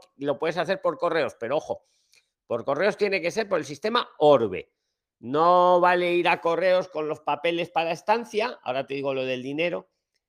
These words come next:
y decir, "Mande esto". Y, y, y alguna vez ha pasado que algún empleado de correos sin saberlo dice, "No, pues lo mandamos por carta". No, no, no, no, no. Mándelo usted por Orbe. ORBE se llama.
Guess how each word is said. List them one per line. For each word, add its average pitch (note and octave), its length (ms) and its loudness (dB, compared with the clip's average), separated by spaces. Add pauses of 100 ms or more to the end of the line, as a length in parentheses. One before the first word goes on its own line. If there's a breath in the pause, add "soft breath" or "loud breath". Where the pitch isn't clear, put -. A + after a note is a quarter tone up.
(280)
y C#3 100 -10
decir, C#3 300 -4
"Mande F3+ 400 2
esto". - 360 -10 (500)
Y, F#2 100 -20 (200)
y, A2 760 -18
y A2+ 60 -12
alguna A#2 320 -6
vez E3 120 -4
ha F#3 80 0
pasado F3+ 280 0
que G3 60 -4
algún D3+ 220 -4
empleado E3 300 -4
de E3 100 -6
correos E3 320 -6
sin D#3+ 160 -12
saberlo F#3 540 -4
dice, D3 240 -8
"No, A#3+ 180 -4
pues F3+ 100 -4
lo E3+ 80 -6
mandamos G3+ 380 -4
por D#3 220 -4
carta". B2 340 -6
No, B2 180 -8
no, C3 200 -6
no, A2 160 -8
no, G#2 160 -8
no. F#2 240 -10 (420)
Mándelo D#3 380 -4
usted G3+ 280 -4
por C#3 200 0
Orbe. A2+ 580 0 (160)
ORBE C#3 560 -2
se - 220 -18
llama. D2 280 -14